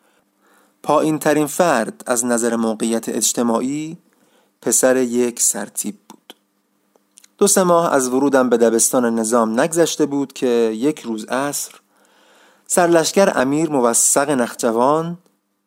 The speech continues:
که در آن موقع رئیس مدارس نظام اعم از دبستان و دبیرستان و مراکز بالاتر آموزش نظامی بود، به دبستان وارد شد. در آن زمان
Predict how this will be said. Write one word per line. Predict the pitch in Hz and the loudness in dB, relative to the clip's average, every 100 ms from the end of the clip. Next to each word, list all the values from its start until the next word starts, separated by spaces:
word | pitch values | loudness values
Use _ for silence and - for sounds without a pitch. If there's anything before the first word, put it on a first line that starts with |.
| _ _ _ - | _ _ _ -4
که | 123 | 0
در | 127 | 2
آن | 156 165 | 4 4
موقع | 131 120 120 | 2 2 2
رئیس | 120 151 - | 4 2 0
مدارس | 139 127 117 117 139 - | 2 2 2 4 4 2
نظام | 120 117 110 131 156 156 120 - _ _ - | 0 0 0 2 4 2 0 -8 _ _ -4
اعم | 123 170 147 | 0 2 2
از | 123 | 2
دبستان | 113 113 113 - 151 165 143 | 2 2 2 2 2 2 2
و | 120 | 0
دبیرستان | 113 113 113 113 110 - 151 175 156 | 0 0 0 -2 0 0 2 2 0
و | 131 117 | -2 -2
مراکز | 117 117 113 110 185 | 0 0 -2 -2 0
بالاتر | 160 123 120 117 113 127 | 0 2 2 0 0 0
آموزش | 113 110 113 107 | 0 -2 -4 -6
نظامی | 113 113 110 113 | -6 -2 -2 -2
بود، | 110 151 170 - _ _ _ _ _ _ | -4 -4 -4 -8 _ _ _ _ _ _
به | 117 | -2
دبستان | 110 104 104 - 117 110 107 | 0 0 0 0 0 -2 -2
وارد | 98 92 104 | -4 -6 -8
شد. | - - - - _ _ _ _ _ _ _ _ _ _ _ - | -8 -10 -14 -20 _ _ _ _ _ _ _ _ _ _ _ 0
در | 196 | 2
آن | 185 | 2
زمان | 175 175 180 185 | 2 2 4 2